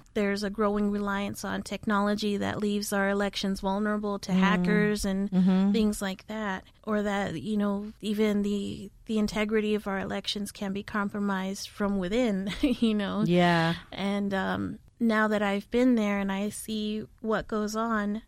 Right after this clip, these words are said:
Speaker 1: and I understand, especially after going through the, uh, elections official training, I see now that there are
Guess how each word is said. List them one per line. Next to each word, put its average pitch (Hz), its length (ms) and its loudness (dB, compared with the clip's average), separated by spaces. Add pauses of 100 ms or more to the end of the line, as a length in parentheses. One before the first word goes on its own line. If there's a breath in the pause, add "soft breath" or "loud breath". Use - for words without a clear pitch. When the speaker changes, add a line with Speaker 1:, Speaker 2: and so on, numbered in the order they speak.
Speaker 1:
and 214 140 0
I 202 140 0
understand, 202 840 -2
especially 220 540 -2
after 202 640 -4
going 214 260 0
through 208 220 -2
the, 202 480 -4 (160)
uh, 196 240 -4
elections 208 840 -2
official 202 440 -2
training, 190 600 -2
I 208 340 0
see 220 380 -2
now 196 240 2
that 190 220 -4
there 202 340 0
are 208 40 -4